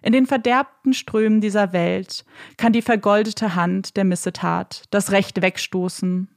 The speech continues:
und ein schnöder Preis erkauft oft das Gesetz. Stacy hält inne, richtet den Blick nach vorne und wendet sich ab von den Seiten, die sie soeben vorgelesen hatte.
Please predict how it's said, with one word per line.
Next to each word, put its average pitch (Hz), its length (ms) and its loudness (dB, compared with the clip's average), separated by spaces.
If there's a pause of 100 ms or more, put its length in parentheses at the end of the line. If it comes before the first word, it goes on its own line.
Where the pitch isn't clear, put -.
und 196 120 0
ein 208 140 4
schnöder 240 400 2
Preis 170 720 -4
erkauft 208 420 -2
oft - 540 -6
das - 220 -6
Gesetz. - 640 -10 (640)
Stacy 240 760 0
hält 233 220 0
inne, 160 480 -4 (580)
richtet 214 300 0
den 220 140 2
Blick 214 180 -4
nach 214 140 -2
vorne 208 680 0
und 226 180 0
wendet 226 280 2
sich 240 200 -2
ab 202 160 0
von 220 140 0
den 214 160 2
Seiten, 170 460 0
die 190 100 -2
sie 196 120 0
soeben 208 360 0
vorgelesen 131 720 -6
hatte. - 420 -10